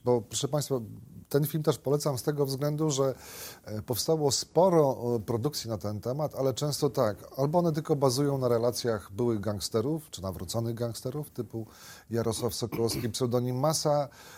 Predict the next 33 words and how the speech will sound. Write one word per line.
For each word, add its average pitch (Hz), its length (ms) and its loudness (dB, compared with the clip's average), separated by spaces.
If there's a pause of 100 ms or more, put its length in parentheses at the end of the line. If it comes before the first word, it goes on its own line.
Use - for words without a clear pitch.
(160)
ewentualnie 117 760 2
na, 113 200 0
na 120 220 -2
policjantach, 135 800 -2
a 127 100 -4
tutaj 135 280 -2
mamy 120 340 -2
i 160 100 0
policjantów, 135 880 -2
i 120 60 -4
dziennikarzy, 120 680 2
bo 104 140 -2
nieoceniona 110 580 -2
ra-, 107 140 0 (300)
e, 110 40 0
rola 110 240 2
Rafała 110 320 0
Pasztalańskiego 110 720 -4
też 101 180 -6
w - 40 -10
całym 110 180 -2
przedsięwzięciu 107 720 -6
jest, 104 300 -2 (420)
którego 104 300 0
serdecznie 107 480 0
pozdrawiam, 107 540 0
jeśli 101 220 -6
będzie 107 240 -4
nas 113 180 -2
oglądał, 107 500 2 (480)
i 117 120 2
wiele, 139 460 4
e, 120 1080 2